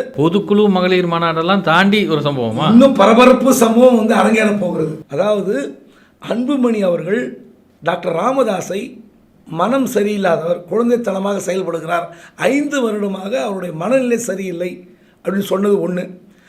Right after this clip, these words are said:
Speaker 2: அவரை சுத்தி மூன்று தீய சக்திகள் இருக்கிறது, கொள்ளையடிப்பவன், கொலை செய்பவன், இழந்த மலம் விற்பனுக்கெல்லாம் பதவி கொடுக்கிறார்.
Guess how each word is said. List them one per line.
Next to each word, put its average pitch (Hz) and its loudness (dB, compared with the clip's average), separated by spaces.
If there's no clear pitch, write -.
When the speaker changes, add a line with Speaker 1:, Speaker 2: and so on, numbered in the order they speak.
Speaker 2:
அவரை 208 2
சுத்தி 240 -4
மூன்று 240 -2
தீய 262 -2
சக்திகள் 202 -4
இருக்கிறது, 175 -6
கொள்ளையடிப்பவன், 240 0
கொலை 214 -2
செய்பவன், 208 -4
இழந்த 233 0
மலம் 202 0
விற்பனுக்கெல்லாம் 190 -6
பதவி 196 -4
கொடுக்கிறார். 170 -6